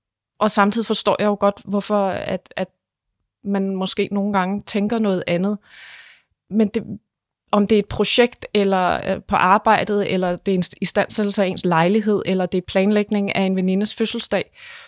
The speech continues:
så, så vil vi jo bare gerne have, at det skal være en god ting. Øh, så, så vi vil gerne lige have tjek på, om, øh, om, om der er styr på det, der skal være styr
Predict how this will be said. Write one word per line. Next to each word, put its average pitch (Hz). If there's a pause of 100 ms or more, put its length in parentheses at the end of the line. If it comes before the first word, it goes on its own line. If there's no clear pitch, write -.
(280)
så, - (220)
så -
vil 220
vi 226
jo 226
bare 226
gerne 233
have, 220
at 220
det 240
skal 226
være 214
en 214
god -
ting. 254 (840)
Øh, 214
så, 202
så 220
vi 214
vil 214
gerne 220
lige 240
have 233
tjek 226
på, 214
om, 208
øh, 190 (1120)
om, 196 (220)
om 202 (380)
der 202
er 208
styr -
på -
det, 202
der 226
skal -
være 196
styr -